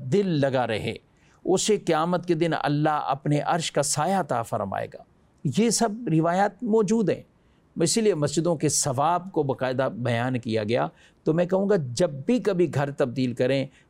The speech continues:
تو جس بھی سوسائٹی کی طرف رخ کرنا ہے، جس بھی محلے کی طرف رخ کرنا ہے،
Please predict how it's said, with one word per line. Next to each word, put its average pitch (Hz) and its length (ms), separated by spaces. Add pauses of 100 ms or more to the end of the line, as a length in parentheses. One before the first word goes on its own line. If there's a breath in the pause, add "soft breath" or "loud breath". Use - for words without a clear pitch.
(120)
تو 147 160
جس 147 420
بھی 214 120
سوسائٹی 139 580
کی 127 120
طرف 117 320
رخ 120 160
کرنا 117 400
ہے، 117 200 (320 loud breath)
جس 160 360
بھی 202 160
محلے 156 500
کی 190 120
طرف 139 300
رخ 123 160
کرنا 113 460
ہے، 113 200